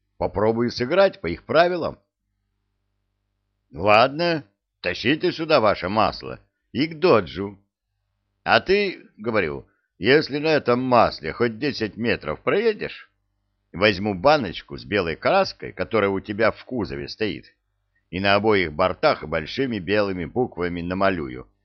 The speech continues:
Аризона». И тут фары опять мигнули. Черт, но не могло же мне два раза подряд примерещиться.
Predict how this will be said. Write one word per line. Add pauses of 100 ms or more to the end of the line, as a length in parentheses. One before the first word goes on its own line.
(120)
Аризона». (1080)
И
тут
фары
опять
мигнули. (760)
Черт, (320)
но
не
могло
же
мне
два
раза
подряд
примерещиться.